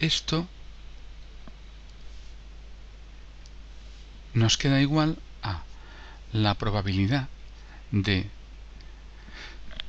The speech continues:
ah, dado A que sea defectuosa, provi-, sabiendo que proviene de A, que la pieza o-, escogida al azar sea defectuosa,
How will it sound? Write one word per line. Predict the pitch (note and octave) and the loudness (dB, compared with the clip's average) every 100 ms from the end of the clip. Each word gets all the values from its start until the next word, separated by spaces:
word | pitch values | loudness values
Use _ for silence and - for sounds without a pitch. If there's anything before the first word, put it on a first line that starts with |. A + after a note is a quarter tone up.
| - - | 0 4
ah, | A2 G#2 G2+ F#2+ F#2+ G2 G2 F#2+ - - - - - - - - - - - - - - - - - - | 6 6 4 2 0 0 -2 -4 -6 -6 -8 -10 -10 -12 -12 -12 -12 -12 -12 -14 -12 -12 -14 -14 -4 4
dado | A2 A#2 C3 B2+ | 6 6 6 6
A | D#3+ F#3+ - - - - | 4 2 -6 -12 -12 -6
que | - | 0
sea | - G#2 G2+ | 2 2 2
defectuosa, | G2+ - - D#3+ D3 - D#3+ - - - - - - - - - - - - - - | 2 0 0 2 2 4 2 -2 -8 -14 -12 -12 -12 -14 -12 -12 -12 -12 -12 -12 4
provi-, | A2+ G#2+ - - - - - - | 6 6 0 -10 -12 -12 -12 0
sabiendo | - A2 G2+ A#2 B2 | 2 4 8 10 10
que | A#2+ A2 | 6 0
proviene | - - A2+ A#2+ A2+ A#2+ | -2 4 4 6 6 6
de | C3+ | 2
A, | B2 - - - - - - - - - - - | 0 -4 -10 -12 -14 -14 -14 -14 -14 -14 -14 -2
que | G#2+ | 2
la | G2 | 4
pieza | A#2+ A2 D#2+ - - - | 4 2 0 -6 -6 -4
o-, | A#2 - - - | -4 -6 -8 2
escogida | A2 - G#2+ - A2 G#2+ | 4 4 2 2 2 4
al | |
azar | G#2+ - C3+ - - - | 4 2 0 0 -8 0
sea | - - F#2+ F2 | 2 4 2 0
defectuosa, | F2+ G2 - D3+ D#3+ - | -2 -4 0 2 6 6